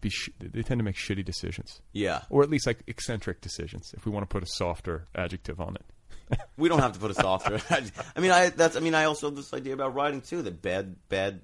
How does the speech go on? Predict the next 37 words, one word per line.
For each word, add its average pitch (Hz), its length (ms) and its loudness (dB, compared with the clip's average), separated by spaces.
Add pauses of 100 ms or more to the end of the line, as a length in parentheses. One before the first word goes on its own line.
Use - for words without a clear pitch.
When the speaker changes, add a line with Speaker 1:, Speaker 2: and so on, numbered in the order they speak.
Speaker 2:
bad 95 200 -6
choices 98 460 -6
make 87 200 -8
for 85 100 -14
good 82 200 -10
stories. 65 480 -10 (460)
Speaker 1:
Buy 104 120 0
Speaker 2:
Right? 123 80 0
Speaker 1:
that 117 180 2
tugboat, 104 400 -2
man. 95 240 -6 (280)
Speaker 2:
Buy 92 120 0
the 85 80 -8
tug- 101 240 2
Speaker 1:
I 110 60 8
want, 139 240 6
I 139 140 10
mean, 143 200 4
as 135 240 8
a, 131 120 4
as 127 200 2
a, 110 360 4 (480)
uh, 95 640 -6 (360)
you 127 120 -8
know, 104 180 -6
interested 127 440 -4
observer, 110 680 -4
Speaker 2:
Yeah. 92 260 -2
Speaker 1:
I 98 60 -4
wanna 110 240 0
hear 110 160 -2
about 98 280 -4
your 95 100 -8
life 95 240 -4
on 92 80 -8
the 95 60 -8
tugboat. 90 460 -4